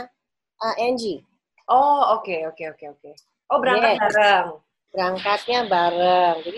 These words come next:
Speaker 1: kita sempat
Speaker 2: Jadi
Speaker 1: ngomong.
Speaker 2: Indonesia ada dua kontestan gitu?
Speaker 1: Jadi, eh, waktu itu diharapkannya salah satu dari kita bisa menang. Jadi waktu itu Eka, em,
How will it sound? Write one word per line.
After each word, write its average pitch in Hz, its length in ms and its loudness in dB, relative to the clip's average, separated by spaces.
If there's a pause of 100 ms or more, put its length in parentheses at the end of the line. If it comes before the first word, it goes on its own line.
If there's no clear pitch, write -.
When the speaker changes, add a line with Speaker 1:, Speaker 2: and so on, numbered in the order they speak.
Speaker 1:
kita 214 180 -8
sempat 214 220 -6
Speaker 2:
Jadi 240 240 2
Speaker 1:
ngomong. - 180 -12
Speaker 2:
Indonesia 226 420 -2
ada 226 140 0
dua 214 300 2
kontestan 208 560 -6
gitu? 214 160 -8 (120)
Speaker 1:
Jadi, 202 380 0
eh, 190 400 0
waktu 185 300 -2 (140)
itu 262 220 -2 (200)
diharapkannya 180 880 -6
salah 175 280 -4
satu 175 220 -10
dari 165 220 -8
kita 170 200 -14
bisa 190 220 -12
menang. 170 360 -6
Jadi 160 180 -8
waktu 175 340 -2
itu - 160 -12
Eka, 190 300 -4
em, 165 320 -10